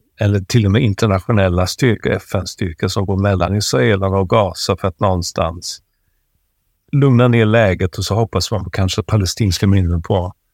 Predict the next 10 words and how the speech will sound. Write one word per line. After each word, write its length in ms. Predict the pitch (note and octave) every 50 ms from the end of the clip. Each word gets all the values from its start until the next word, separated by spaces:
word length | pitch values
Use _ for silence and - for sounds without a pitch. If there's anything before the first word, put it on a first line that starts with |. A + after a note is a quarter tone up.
| _ _ _ -
fatta 280 | - G#2 - - F#2+
myndigheten 460 | F2+ F#2 F2+ F2 E2+ F2+ F2+ - G2 F2+
från 140 | - G#2+ F#2+
Västbanken 600 | G2 F#2+ - - - - E2+ F2 - - F#2+ -
ta 140 | - A#2+ A2
över 360 | F#2+ F2+ D#2+ E2+ E2+ F#2 F2
kontrollen, 800 | - - B2 A2 - C3 B2+ A2 G2+ G2 G2+ A2+ A#2+ A#2+ A2+
och 240 | A2 G#2+ G#2 G2+ G2+
undrar 240 | F2 D#2+ F2 F#2 F#2+
jag 320 | F2+ F2 E2+ F#2+ A2 G#2+